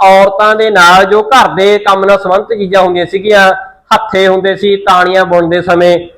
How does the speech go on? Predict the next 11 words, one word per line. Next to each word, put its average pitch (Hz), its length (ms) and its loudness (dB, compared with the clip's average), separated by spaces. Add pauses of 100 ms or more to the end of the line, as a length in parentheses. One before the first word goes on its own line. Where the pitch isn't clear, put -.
(260)
ਬੜੀਆਂ 208 380 2
ਚੀਜ਼ਾਂ 208 320 0
ਵਰਤੀਆਂ 185 400 0
ਸੀਗੀਆਂ। 202 500 2 (540)
ਆਹ 233 300 4 (160)
ਆਪਾਂ 226 240 2
ਗੱਲ 214 200 2
ਸੁਣੀ 208 300 2
ਹੋਣੀ 220 240 4
ਹੈ 220 80 4
ਕਹਾਵਤ, 220 580 2